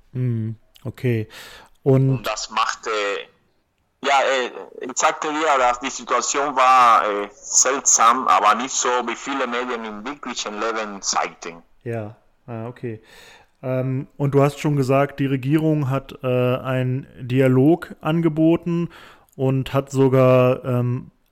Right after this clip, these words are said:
Speaker 1: einige Forderungen, äh, der friedlichen Protestanten, ähm, oder Protestierer erfüllt. Äh, wie hat denn die Bevölkerung darauf reagiert? Hat sich die soziale Situation ein bisschen verbessert?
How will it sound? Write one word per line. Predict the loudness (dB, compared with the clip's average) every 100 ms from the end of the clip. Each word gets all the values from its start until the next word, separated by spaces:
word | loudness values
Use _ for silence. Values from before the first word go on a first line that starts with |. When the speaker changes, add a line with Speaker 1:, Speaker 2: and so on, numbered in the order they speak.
| -4
Speaker 1:
einige | 0 2 2
Forderungen, | 0 2 2 2 2 2 2 0 -4 -10 _ _ -6
äh, | 0 2 2 2 -2
der | -2 -2
friedlichen | 0 -2 -2 -2 -2 -2 -4
Protestanten, | -6 -6 -6 -6 -4 -6 -6
ähm, | -4 -2 -2 -4
oder | -6 -8
Protestierer | -6 -8 -4 -2 -2 -4 -12 -20 -20 _
erfüllt. | -4 -2 2 4 4 0 -10 _ -20 _ _ -6
Äh, | 0 4 4 4 2
wie | 2
hat | 4
denn | 2
die | 2
Bevölkerung | 2 2 2 4 2
darauf | 4 2 2
reagiert? | 2 2 2 2 2 0
Hat | -4
sich | -4 -6
die | -2 0
soziale | 0 0 0 2 2
Situation | 2 0 -2 -2 -2 0 0 -4 -4
ein | 0 0
bisschen | 0 -2 -2
verbessert? | 0 -2 -2 -8 -10